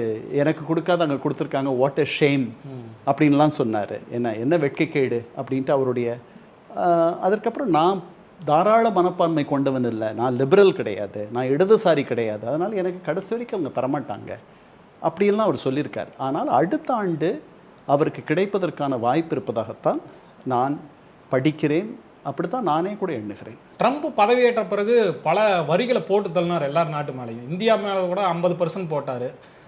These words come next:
Speaker 2: சீனாக்கு முப்பது பர்சன்ட், இப்ப நூறு பர்சன்ட் போட்டிருக்காரு. இது வந்து எந்த நிலைக்கு போகும்? சீனா மக்கள் வந்து நம்ம பொருட்களை நோக்கி வர வாய்ப்பு இருக்குன்னு நினைக்கிறீங்களா?
Speaker 1: முதல்ல சீனாவுக்கு இப்போ அவர் நவம்பர் ஒண்ணுல இருந்து நூறு சதவிகிதம்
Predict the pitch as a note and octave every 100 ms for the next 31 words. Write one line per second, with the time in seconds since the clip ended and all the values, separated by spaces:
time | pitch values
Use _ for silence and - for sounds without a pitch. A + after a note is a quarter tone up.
0 | - - C4+ E4 D#4 A3 A3 C#4+ C4 A#3+
1 | A#3 C4 C4 G#3 F#3+ C#4 D4+ A#3+ A#3+ C4
2 | G#3 G#3 F#3 D#3 C3 D#3+ - - - -
3 | - G3+ C4 E4+ B3 A#3 D4+ D4+ C#4 A3+
4 | - A3 G#3 A#3+ C4 A#3 C#4+ D#4 C4+ A3+
5 | G#3+ G3+ G#3 G#3+ A3 C4 G#3 A3+ B3 B3
6 | A#3+ C4+ G#3+ B3 A#3 A3+ G3 F3 F3+ E3
7 | G#3 G#3+ F3+ D#3 C3+ A2+ G#2 G2+ - -
8 | C3+ C#3+ G#3 G3+ F#3+ E3+ F#3 E3+ D3+ E3+
9 | D#3 C#3+ - B2 A#2 A2+ - A#2 A2 G#2+
10 | A2+ B2+ C#3+ D#3+ D3+ C3 D3+ D#3 C3+ C3+
11 | F#3+ C#3+ C#3+ E3 E3 D3+ C3+ C3+ A2+ B2+